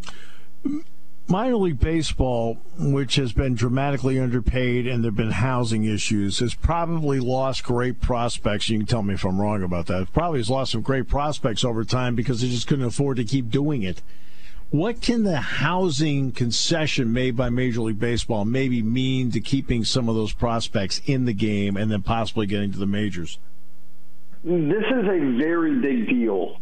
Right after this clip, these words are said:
Speaker 2: for minor league players. Um, if you think about it,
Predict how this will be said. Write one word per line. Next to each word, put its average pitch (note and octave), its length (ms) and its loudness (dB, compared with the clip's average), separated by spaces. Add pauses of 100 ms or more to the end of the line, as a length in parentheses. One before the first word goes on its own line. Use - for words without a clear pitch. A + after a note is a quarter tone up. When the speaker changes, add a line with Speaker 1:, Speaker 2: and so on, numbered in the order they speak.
(120)
Speaker 2:
for A#2 180 2
minor A2 340 2
league G2+ 240 0
players. - 400 0 (300)
Um, C3+ 380 0 (680)
if - 160 0
you F#3 220 0
think C#4 180 0
about D3 360 0
it, A#2 200 -2